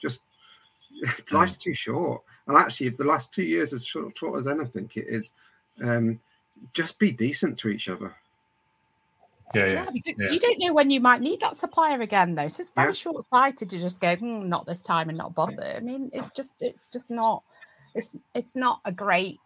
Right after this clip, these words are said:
Speaker 3: outward expression of our community, and it's one that I would like us to really work on improving.
Speaker 1: It undermines your credibility as well.
Speaker 3: Yeah,
Speaker 1: And to your
Speaker 3: definitely.
Speaker 1: point, Kirsty, you're right. You wouldn't, if I was a supplier, I wouldn't engage with that procurement individual again.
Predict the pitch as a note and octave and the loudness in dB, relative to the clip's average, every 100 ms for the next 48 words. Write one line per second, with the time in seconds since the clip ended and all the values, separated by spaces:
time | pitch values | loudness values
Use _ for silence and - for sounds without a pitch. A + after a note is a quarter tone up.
0 | - G3+ F3+ F#3 F#3 F3+ - F3 - - | 6 8 6 2 -4 -4 -10 -10 -4 0
1 | F3 F3+ G3 F3+ F3 F3+ F3+ F3+ F#3 F#3+ | 0 -2 -6 -4 2 2 2 -2 -6 -4
2 | G3 G#3 - A#3 B3+ F3+ F3+ - F#3 F3 | -6 -6 -2 0 0 -4 -8 -2 2 2
3 | E3+ - D#3+ E3 E3 D3+ D3+ D#3 - D#3 | 0 -2 -2 -4 0 -2 -2 -6 -8 -6
4 | D3+ C#3+ C#3+ D3 C#3+ E3 C#3+ C#3+ D3+ C#3+ | -6 -6 -4 -4 -6 -8 -10 -8 -6 -6
5 | C#3+ D3 F3+ _ _ _ _ - C#3 D3+ | -6 -6 -8 _ _ _ _ -4 4 6
6 | D#3 C3+ A#2+ A2 A2+ - G2+ G2+ G#2 G2 | 6 6 6 4 -2 -2 -4 -4 -6 -6
7 | G2+ G2+ G#2 G2+ D#3+ D#3 G#2+ - B2 A2+ | -8 -6 0 2 2 2 0 2 2 4
8 | B2 A2+ A2 G#2 G2+ - G2+ G2 G#2+ G2 | 4 4 4 -2 -4 -4 -4 2 4 4
9 | G#2 G#2+ G#2+ G#2+ - _ - - _ - | 2 0 0 0 -6 _ -20 -20 _ -8
10 | A#2 A#2+ G#2 A2+ G2+ - G2+ G#2 G#2 G#2 | 4 4 4 0 -6 -2 0 0 -2 -4
11 | G2+ G2+ G2+ - G2+ G2+ - A2 G2+ G#2 | -4 -2 -4 -4 -8 -10 -8 -4 -4 -2
12 | G#2 - G#2 G#2+ G#2 G#2+ A2 | -4 -6 -8 -8 -6 -4 -4